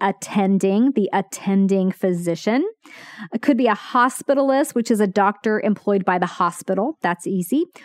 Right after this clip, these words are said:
Or a specialist of some kind. So when you are assuming care of a patient, really important to know which physicians are on the patient's care team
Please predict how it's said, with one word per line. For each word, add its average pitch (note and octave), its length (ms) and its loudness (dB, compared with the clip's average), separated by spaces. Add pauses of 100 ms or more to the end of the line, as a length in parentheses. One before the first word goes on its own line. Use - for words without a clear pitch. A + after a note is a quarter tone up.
(160)
Or B3 260 2
a C4+ 140 2
specialist B3+ 880 -2
of E3 80 -4
some D#3 280 -6
kind. E2+ 480 -6 (340)
So A#3+ 180 0
when D4 260 2
you F4+ 160 4
are C#4 300 2
assuming B3 580 2
care G#3 520 0
of F#3+ 140 0
a C#4 80 2
patient, E3 560 -4 (240)
really D4+ 600 0
important C4+ 400 -2
to B3 100 -4
know A3+ 160 2
which A3 320 -2
physicians F#3+ 560 0
are F3+ 140 0
on F#3+ 240 -2
the F#3+ 80 -2
patient's F#3 420 -4
care F#4 360 -2
team G3 440 0